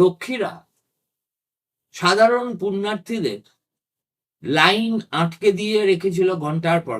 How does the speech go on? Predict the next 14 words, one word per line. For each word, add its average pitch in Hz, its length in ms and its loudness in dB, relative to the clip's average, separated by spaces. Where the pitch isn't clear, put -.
ঘন্টা। - 260 -18
একটা 160 280 -2
সময় 175 460 0
এলো 139 160 -2
যখন 165 280 0
তাদের 160 340 0
ধৈর্যের 135 480 -2
বাঁধ 143 200 -6
ভাঙল 139 240 -4
এবং 170 220 2
তারা 175 200 4
আর 170 80 2
পুলিশ 165 320 0
টুলিশের 170 480 0